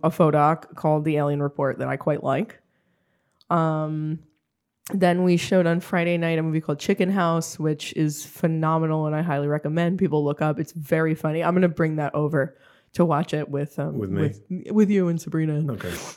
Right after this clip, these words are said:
Speaker 1: And we want, um, Rickens to see it 'cause, 'cause Greg was there for it, and he's like,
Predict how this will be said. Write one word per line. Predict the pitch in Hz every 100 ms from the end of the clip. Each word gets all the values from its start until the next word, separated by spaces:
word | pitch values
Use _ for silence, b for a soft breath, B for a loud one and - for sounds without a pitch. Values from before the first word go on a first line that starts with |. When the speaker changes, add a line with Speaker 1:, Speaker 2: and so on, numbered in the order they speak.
| -
Speaker 1:
And | 202
we | 185
want, | 185 175 -
um, | 160 147 143 143 - _ - -
Rickens | 160 160 160 147
to | 156
see | - 147
it | -
'cause, | - 147 - -
'cause | 151
Greg | 147 170 160 151
was | 160 165
there | 147
for | - 147 -
it, |
and | 151 151
he's | 147 139
like, | 120 143